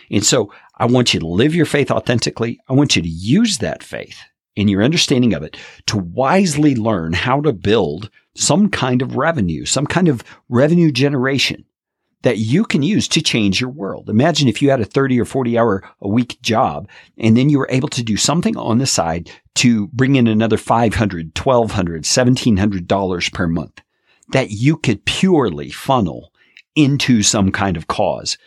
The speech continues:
that you care deeply about and that you believe God would have you channel that money into. I mean, what kind of a difference could you make?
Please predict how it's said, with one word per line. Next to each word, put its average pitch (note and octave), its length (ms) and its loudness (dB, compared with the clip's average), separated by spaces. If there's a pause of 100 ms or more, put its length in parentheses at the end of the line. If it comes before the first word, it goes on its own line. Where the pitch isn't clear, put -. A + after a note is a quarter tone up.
(180)
that F#2+ 100 2
you A2+ 220 2
care F#2 240 0
deeply E2 340 -4
about D#2 340 -8 (300)
and G#2 160 4
that G2 140 0
you G2+ 40 0
believe F#2+ 280 -2
God F#2 420 2
would - 100 -4
have B2+ 400 -2
you - 360 -10 (360)
channel G2 340 0
that D2 140 -6
money D2 260 -8
into. - 260 -8
I D3+ 80 -6
mean, A#2+ 240 0
what F3 260 -2
kind D3 240 0
of D3 80 -2
a G3 60 -2
difference - 340 -2
could F2 180 -8
you D#2+ 80 -10
make? - 320 -16